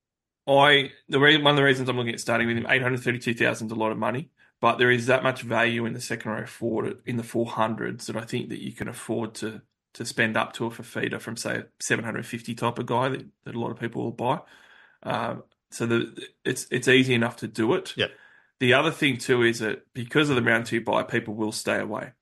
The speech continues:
Speaker 1: And Fifita is even a genuine captaincy option. Like,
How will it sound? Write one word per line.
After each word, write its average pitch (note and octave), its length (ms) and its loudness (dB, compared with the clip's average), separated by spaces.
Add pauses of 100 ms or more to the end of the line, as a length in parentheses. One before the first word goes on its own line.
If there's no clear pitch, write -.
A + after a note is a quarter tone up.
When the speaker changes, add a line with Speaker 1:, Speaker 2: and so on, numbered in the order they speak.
(200)
Speaker 1:
And A2 380 -6
Fifita E3 500 4
is B2+ 120 4
even A2+ 200 0
a A2 60 -2
genuine G#2+ 540 -6
captaincy A2 500 -4
option. - 360 -10 (540)
Like, A2+ 260 2